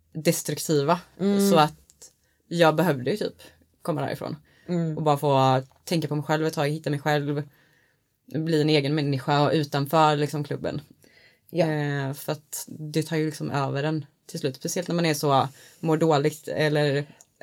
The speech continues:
Speaker 2: Ja.
Speaker 1: alltså så.
Speaker 2: Absolut.
Speaker 1: Så att, eh, jag bara, ja, nej, men jag valde att sluta där, liksom. Kände att det var,
Speaker 2: Mm.
Speaker 1: det var dags, liksom.
Speaker 2: Mm.
Speaker 1: Så, ta tag i sig själv och må lite, må lite bra, liksom.
Speaker 2: Ja.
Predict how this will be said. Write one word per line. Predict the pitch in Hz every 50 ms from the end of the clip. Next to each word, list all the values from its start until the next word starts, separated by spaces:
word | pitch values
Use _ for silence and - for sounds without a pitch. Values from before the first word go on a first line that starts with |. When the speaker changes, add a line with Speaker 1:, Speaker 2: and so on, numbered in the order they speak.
| - _ _
Speaker 2:
Ja. | - 190 175 175 180
Speaker 1:
alltså | - 160 151 151 -
så. | 147 - 135 - - - - - - -
Speaker 2:
Absolut. | - 190 175 - - - - - - - - -
Speaker 1:
Så | - -
att, | 175 170 - _ -
eh, | 175 170 160 160 151 151 151 - 165 160 170 - - - - - - - - - - _ -
jag | 190 190 190 196
bara, | 202 196 196 190
ja, | - 226 247 277 294 294 -
nej, | 294 269
men | 247
jag | 240 247 - -
valde | 247 220 202 175 180
att | 175
sluta | - 196 170 170 - 151
där, | 151 151 156 156
liksom. | 135 147 - - - - 151 151 - - - _ _
Kände | - - 170 160 143
att | 143 147
det | 151
var, | 143 143 139 135 131
Speaker 2:
Mm. | 208 202 190 185 180 175 175 170 - 165 - _ -
Speaker 1:
det | - 147
var | 147 147 143 139 135 135
dags, | 135 131 123 - - - -
liksom. | - - - - - 165 - _ -
Speaker 2:
Mm. | 180 190 190 185 175 170 165 165 170
Speaker 1:
Så, | - - - - - - _ _ _ _
ta | - - 147
tag | 143 156 143 139 131 135
i | 135 131
sig | 131 143 135
själv | 147 139 135 131 127
och | 131 131 131 135 135 131 131 _ _ _ -
må | - 160 160 156 151 143
lite, | 143 147 143 135 135 - 139 135 139 135 139 131 _ _ _ _ _ _ _ _ _ _ -
må | - 156
lite | 156 147 151
bra, | 147 151 160 160 -
liksom. | - - - - - 151 147 _ _ _
Speaker 2:
Ja. | - 165 170 175 160 160 156